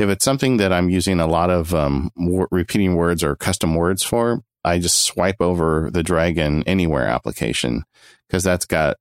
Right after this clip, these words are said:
my full dictionary in it. So it does a better job dictating. And I will dictate into Dragon Anywhere and then copy and paste it into the document. But it's a very smooth workflow once you get going with it,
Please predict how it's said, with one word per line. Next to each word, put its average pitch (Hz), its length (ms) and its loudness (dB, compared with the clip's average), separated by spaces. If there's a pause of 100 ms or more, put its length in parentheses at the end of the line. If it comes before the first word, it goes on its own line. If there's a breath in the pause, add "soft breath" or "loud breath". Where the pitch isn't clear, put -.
(160)
my 78 180 0
full 82 280 0
dictionary 87 540 0
in 104 80 0
it. 110 240 -2
So 78 220 0
it 76 120 -4
does 76 180 -2
a 78 60 -4
better 78 200 -2
job 69 260 -2
dictating. 92 580 0 (540 loud breath)
And 90 180 2
I 87 100 2
will 87 180 2
dictate 101 440 -2
into 80 200 -2
Dragon 82 360 0
Anywhere 92 560 0 (300)
and 78 180 0
then 73 160 0
copy 67 400 -4
and 65 140 -4
paste - 300 -4
it 60 80 -2
into 62 280 -4
the 50 120 -4
document. - 600 -6 (460 soft breath)
But 82 280 0
it's 95 180 -2
a 92 80 2
very 107 360 2
smooth 95 400 0
workflow 113 520 0
once 95 240 -2
you - 60 -6
get 67 200 -2
going 87 300 0
with 98 180 -2
it, 113 160 -2